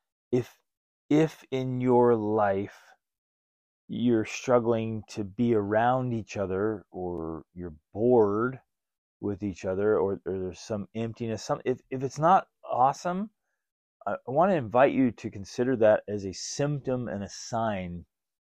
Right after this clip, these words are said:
that there's some, some more development that needs to take place. There's some growth, some refinement,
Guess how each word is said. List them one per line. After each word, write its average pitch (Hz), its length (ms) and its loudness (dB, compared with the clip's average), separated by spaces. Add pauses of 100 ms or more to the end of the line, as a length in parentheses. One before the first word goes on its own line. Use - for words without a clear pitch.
(160)
that 101 180 -2
there's 101 240 -4
some, 92 400 -10 (140)
some 98 240 -10
more 104 200 -2
development 85 640 -6 (180)
that 92 120 -6
needs 85 260 -12
to 82 80 -18
take - 260 -14
place. - 320 -20 (440)
There's 85 240 -2
some 85 240 -14
growth, 117 500 4 (200)
some 78 200 -14
refinement, 104 800 -6